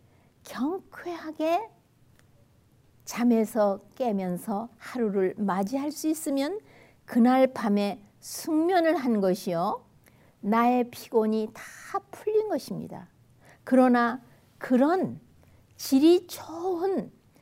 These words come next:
숙면을 하신 지가 언제이십니까?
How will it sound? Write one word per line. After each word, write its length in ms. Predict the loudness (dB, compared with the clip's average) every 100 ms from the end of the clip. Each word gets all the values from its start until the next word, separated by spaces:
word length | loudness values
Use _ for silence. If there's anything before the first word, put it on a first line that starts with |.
| _
숙면을 840 | -12 -6 0 2 4 4 4 4 2
하신 460 | -4 -14 -2 2
지가 460 | 4 4 2 0 -4 _ _ _ _ _ _ _ _ _ -4 0 4 6 6 4 2 -2 _ _ _ _ _ _ _ _ -4
언제이십니까? 680 | -2 0 0 0 -2 -8